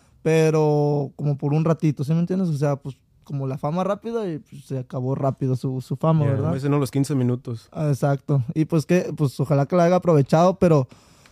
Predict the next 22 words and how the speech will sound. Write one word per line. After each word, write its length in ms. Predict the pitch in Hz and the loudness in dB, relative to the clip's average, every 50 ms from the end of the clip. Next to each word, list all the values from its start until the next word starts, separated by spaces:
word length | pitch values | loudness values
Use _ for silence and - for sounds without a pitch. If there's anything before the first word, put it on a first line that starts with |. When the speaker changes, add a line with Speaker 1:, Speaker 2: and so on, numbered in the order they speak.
| _ - | _ -2
Speaker 1:
yo 160 | - 165 175 | 2 2 4
siento 380 | 165 208 208 214 196 220 214 - | 4 4 4 4 4 2 0 0
que 200 | - 190 180 165 | 0 0 0 2
yo 240 | 160 170 180 196 214 | 2 2 4 4 2
inicié 460 | 220 214 208 185 156 - - 170 190 | 2 2 2 0 0 0 0 0 2
en 60 | 208 | 2
el 160 | 214 196 185 | 2 2 0
TikTok 580 | - 190 202 185 - _ - 214 214 220 220 208 | 0 -2 -2 -2 -2 _ 0 2 2 2 0 -2
y 600 | 214 226 196 165 156 147 139 135 131 127 120 - - | -4 -8 -4 -2 -2 -2 -2 -2 -4 -6 -8 -10 -8
mi 200 | 139 143 143 131 | -4 -4 -4 -4
consistencia, 880 | - - 139 131 - 156 131 - - - 156 165 170 165 - 190 180 170 | -4 -4 -4 -4 -4 -6 -10 -8 -6 -4 -2 -2 -2 -2 -2 -2 -4 -2
seguir, 320 | 156 156 139 135 143 151 147 | -4 -4 -4 -4 -4 -4 -4
seguir, 300 | 175 156 143 147 147 143 | -4 -4 -4 -4 -4 -6
seguir, 320 | 151 151 143 147 156 165 | -6 -6 -6 -6 -6 -6
porque, 480 | - 170 147 135 - - 135 123 123 120 _ - _ _ _ _ _ _ _ - | -6 -6 -8 -6 -6 -6 -6 -6 -6 -8 _ -18 _ _ _ _ _ _ _ -6
pues, 140 | 151 135 | -2 0
yo 80 | 139 147 | 2 2
ya 200 | 147 151 160 160 | 4 4 2 2
tengo 280 | - 165 165 165 165 - | 2 4 4 4 4 4
casi 240 | - 156 143 165 | 2 2 2 2
cuatro 340 | 147 - 160 156 - 156 151 151 | -2 -2 -2 -2 -2 -2 -2 -2
años, 440 | 147 151 151 156 160 147 - - | -2 0 -2 -2 -4 -6 -8 -12